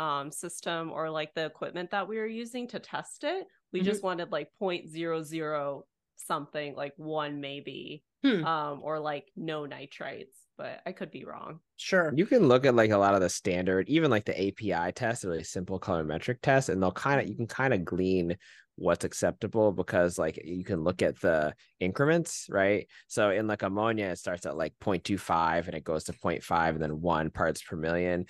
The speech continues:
Speaker 3: And, and, uh, I think nitrite, it's similar-ish, maybe, like, twice as high, like, it, you know,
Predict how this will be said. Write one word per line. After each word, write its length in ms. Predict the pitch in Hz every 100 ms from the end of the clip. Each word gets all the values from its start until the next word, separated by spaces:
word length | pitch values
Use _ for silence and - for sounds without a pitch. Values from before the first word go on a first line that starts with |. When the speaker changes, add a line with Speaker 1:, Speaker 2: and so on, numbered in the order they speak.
| - -
Speaker 3:
And, 280 | 98 95 92 -
and, 320 | 95 90 87 -
uh, 480 | 80 85 80 76 73 -
I 100 | 98 113
think 320 | 156 165 135
nitrite, 440 | 113 107 127 104
it's 160 | 87 -
similar-ish, 1300 | - 113 113 139 151 165 180 190 190 - 135 160 -
maybe, 280 | 98 101 113
like, 200 | 98 87 _ _
twice 500 | - - 92 92 - 135
as 220 | 131 -
high, 440 | - 131 131 135
like, 160 | 85 90
it, 140 | 82 - -
you 100 |
know, 80 | 101